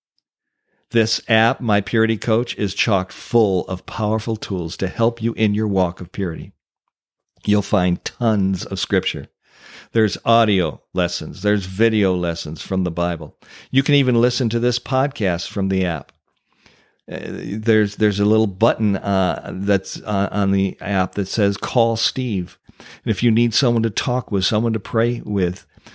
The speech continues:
someone to, to encourage you, to, to kinda guide you and, and lead you, push the button. It'll ring my cell phone, and if I'm available, I will answer, and I will talk with you. I will pray with you. That's all available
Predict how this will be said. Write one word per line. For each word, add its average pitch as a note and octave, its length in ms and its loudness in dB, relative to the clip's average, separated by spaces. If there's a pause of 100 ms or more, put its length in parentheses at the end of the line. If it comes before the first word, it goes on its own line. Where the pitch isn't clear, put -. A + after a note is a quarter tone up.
(120)
someone B2+ 360 2
to, A2 300 2 (260)
to A#2+ 140 4
encourage A#2+ 560 2
you, G2 160 4
to, G2 180 -2
to G2 240 -2
kinda G2+ 360 2
guide G#2 520 0
you G2 160 2
and, F#2 160 0
and G2 180 -2
lead A2 340 0
you, F#2+ 160 0 (640)
push D3 220 0
the B2+ 120 0
button. A2 320 -2
It'll A2 220 4
ring B2 240 2
my B2+ 120 0
cell B2 280 0
phone, G2 260 0
and F#2 140 2
if G2+ 100 0
I'm B2 160 2
available, A2+ 500 0
I A2+ 140 -4
will B2 160 -2
answer, A#2+ 320 -6
and D#2+ 100 -6
I G#2 100 -4
will A2+ 120 -4
talk A2+ 320 -8
with F#2+ 140 -4
you. F2 100 -8
I G#2 120 -8
will A2+ 120 -4
pray G#2+ 280 -6
with G2+ 200 -6
you. D#2+ 220 -14 (720)
That's A2+ 160 0
all A#2+ 180 6
available A#2 640 2